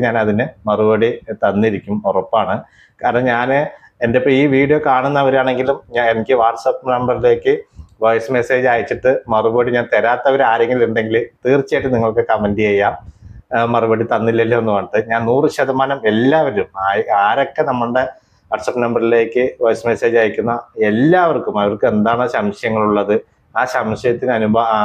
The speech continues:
അനുസരിച്ചുള്ള മറുപടി കൊടുക്കാറുണ്ട്. അതുപോലെ തന്നെ പല ആളുകളും നമ്മുടെ അടുത്ത് ഓരോ ബ്രാഞ്ചിലെ നമ്പർ ചോദിച്ചിട്ടും കൂടി നമുക്ക് മെസ്സേജ് അയക്കാറുണ്ട്. അപ്പോൾ ഞാൻ ആ, ആ ബ്രാഞ്ചിലെ നമ്പറും കൊടുക്കാറുണ്ട്. കാരണം പല ആളുകളും പല സ്ഥലങ്ങളിൽ നിന്നിട്ടാണ് നമ്മൾക്ക്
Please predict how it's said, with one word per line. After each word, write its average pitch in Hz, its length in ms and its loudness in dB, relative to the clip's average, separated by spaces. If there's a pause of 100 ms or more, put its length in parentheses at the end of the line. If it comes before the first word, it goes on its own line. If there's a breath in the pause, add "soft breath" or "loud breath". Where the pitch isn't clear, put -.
(140)
അനുസരിച്ചുള്ള 117 680 -2
മറുപടി 101 380 0
കൊടുക്കാറുണ്ട്. 98 580 -2 (420 soft breath)
അതുപോലെ 127 300 2
തന്നെ 135 200 0 (100)
പല 127 120 2 (140)
ആളുകളും 127 360 2
നമ്മുടെ 123 200 0
അടുത്ത് 120 180 0 (180)
ഓരോ 117 140 4 (120)
ബ്രാഞ്ചിലെ 117 560 0
നമ്പർ 107 260 0 (100)
ചോദിച്ചിട്ടും 107 540 0
കൂടി 104 160 0 (360 soft breath)
നമുക്ക് 107 260 -4
മെസ്സേജ് - 380 0
അയക്കാറുണ്ട്. 98 500 -4 (100)
അപ്പോൾ 104 240 -10
ഞാൻ 104 160 0
ആ, 113 60 0 (140)
ആ 110 40 2 (120)
ബ്രാഞ്ചിലെ 104 440 0 (100)
നമ്പറും 104 360 0
കൊടുക്കാറുണ്ട്. 92 600 -2 (580 soft breath)
കാരണം 135 360 -2
പല 127 140 0 (160)
ആളുകളും 131 400 2 (100)
പല 113 220 0
സ്ഥലങ്ങളിൽ 123 520 0 (140)
നിന്നിട്ടാണ് 117 460 0 (120)
നമ്മൾക്ക് 107 360 0